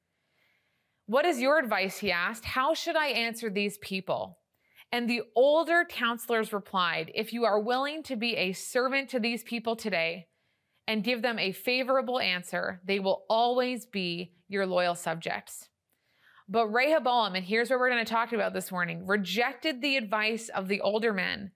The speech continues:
and instead asked the opinion of the younger men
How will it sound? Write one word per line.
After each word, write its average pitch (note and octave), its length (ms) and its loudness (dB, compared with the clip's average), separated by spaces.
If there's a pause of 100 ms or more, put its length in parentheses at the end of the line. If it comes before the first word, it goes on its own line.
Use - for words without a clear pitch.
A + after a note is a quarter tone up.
(500)
and A3+ 160 0
instead B3+ 580 0
asked G#3 320 -4
the A#3+ 140 -2
opinion G#3 560 -2
of F#3+ 160 -2
the G3 100 0
younger A#3 420 0
men E3+ 380 -4